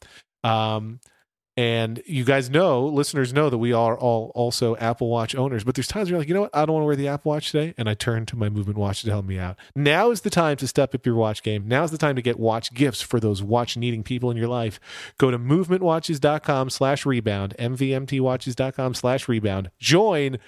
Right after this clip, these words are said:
the movement. Our thanks to Movement for their support. But seriously, check 'em out. They are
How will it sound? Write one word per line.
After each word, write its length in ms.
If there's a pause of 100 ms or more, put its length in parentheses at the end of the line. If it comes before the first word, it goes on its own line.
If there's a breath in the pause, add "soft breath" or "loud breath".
(160 loud breath)
the 120
movement. 760 (280 soft breath)
Our 220
thanks 340
to 120
Movement 260
for 80
their 140
support. 240
But 100
seriously, 240
check 160
'em 80
out. 140
They 100
are 120